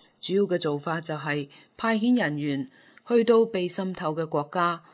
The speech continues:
裝扮成各個領域嘅專業人士，特別係媒體領域。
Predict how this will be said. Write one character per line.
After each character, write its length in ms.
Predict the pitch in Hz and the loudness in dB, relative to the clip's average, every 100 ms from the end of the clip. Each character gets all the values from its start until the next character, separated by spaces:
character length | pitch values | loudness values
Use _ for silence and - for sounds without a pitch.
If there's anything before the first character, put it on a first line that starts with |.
| _ - | _ 2
裝 240 | 254 247 | 6 6
扮 220 | 208 170 | 6 4
成 300 | 160 151 139 | 2 -2 -2
各 160 | 160 185 | -2 0
個 160 | 185 | 0
領 280 | 175 151 170 | 0 -2 -2
域 80 | 160 | -4
嘅 260 | 151 156 151 | -4 -6 -4
專 180 | - 208 | -2 0
業 240 | 165 - | 0 -4
人 180 | 131 123 | -8 -6
士， 360 | - 147 139 - - - - | -2 0 -2 -4 -20 -20 -4
特 80 | 226 | 0
別 180 | 220 214 | 2 4
係 120 | 202 | 4
媒 220 | 190 147 | 2 0
體 100 | 147 151 175 | -4 -4 -4
領 280 | 147 147 143 | -4 -2 -2
域。 160 | 135 | -2